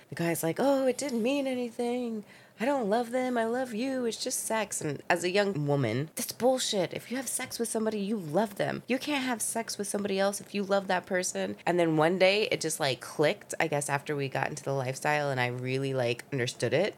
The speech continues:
And I was like, <gasps> "Oh, I totally understand that now." Like, when the guy comes home and he's like, "Babe, it didn't mean anything. It was just sex."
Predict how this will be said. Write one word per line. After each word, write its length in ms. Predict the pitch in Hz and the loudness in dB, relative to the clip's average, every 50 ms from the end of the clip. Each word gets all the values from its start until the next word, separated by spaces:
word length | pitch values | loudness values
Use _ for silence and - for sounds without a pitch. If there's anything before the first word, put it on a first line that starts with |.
| _ | _
And 100 | - 156 | -2 0
I 100 | 151 147 | 2 2
was 120 | 151 147 - | 0 0 -2
like, 140 | 143 131 - - | -6 -6 -8 -10
<gasps> 60 | - | -12
"Oh, 320 | 196 - 330 330 330 330 311 - - - - - - | -12 -10 -10 -8 -10 -10 -12 -14 -16 -20 -20 -14 -10
I 340 | - 131 139 139 135 131 127 - | -6 -4 -4 -2 -2 -4 -6 -8
totally 680 | - - - - 135 131 127 123 127 127 127 131 131 135 | -10 -10 -4 -2 0 0 0 0 0 0 0 0 0 0
understand 760 | 143 151 151 170 175 - - - - 196 214 254 294 302 294 | 0 0 -2 -2 -4 -4 -6 -4 -4 -2 -2 -2 -2 -4 -4
that 200 | 277 247 202 165 | -4 -4 -2 -2
now." 340 | 165 165 160 151 147 147 151 | -2 -2 0 0 0 0 0
Like, 200 | 156 156 147 - | 0 0 0 0
when 120 | 160 165 | 0 2
the 80 | 156 156 | 2 0
guy 260 | 147 151 143 135 143 | 0 2 2 2 2
comes 280 | 143 - 196 185 180 - | 0 -2 -4 -4 -4 -2
home 200 | 165 151 156 180 | -2 -2 0 0
and 60 | 196 | 0
he's 120 | 208 196 - | -2 0 0
like, 160 | 156 139 - | -2 -2 0
"Babe, 300 | - 135 143 165 156 - | -2 0 0 0 0 -2
it 80 | 123 - | -2 -2
didn't 200 | 165 180 196 196 | -2 0 2 2
mean 140 | 208 208 196 | 4 4 4
anything. 480 | 196 233 294 277 - 180 156 147 135 | 4 4 2 0 2 2 2 2 2
It 40 | 135 | 0
was 160 | 143 151 156 | -2 -2 -4
just 280 | 147 - 190 196 - - | -2 -2 -2 -2 -2 -4
sex." 400 | - - - - - - - - | -4 -4 -4 -6 -6 -8 -10 -10